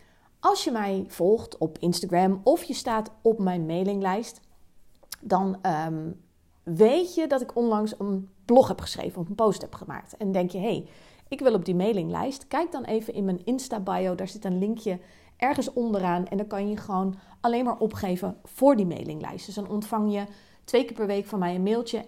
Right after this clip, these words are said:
Eentje met de blog, eentje met de podcast in je mailbox. En als er nog iets tofs te melden is tussendoor. Wat gebeurde er? Ik deelde een blog naar mijn, eh, mailinglijst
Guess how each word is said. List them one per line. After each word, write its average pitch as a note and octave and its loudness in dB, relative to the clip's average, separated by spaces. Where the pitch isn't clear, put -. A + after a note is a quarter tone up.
Eentje E4+ -4
met C4+ -4
de G#3+ -8
blog, F#3+ -2
eentje C#4 -4
met A3 -4
de G3+ -10
podcast F3 -8
in C4 -2
je A#3 2
mailbox. E3+ 0
En A3+ -2
als G3 0
er F#3+ 2
nog F3 0
iets - -6
tofs - 4
te F#3 -2
melden D3+ -2
is - -8
tussendoor. - -12
Wat B3+ 6
gebeurde E3 2
er? - -8
Ik C4 0
deelde D#4+ 6
een F#3 2
blog F#3+ 0
naar E3+ -4
mijn, D#3 -6
eh, D#3 -10
mailinglijst G#3 -2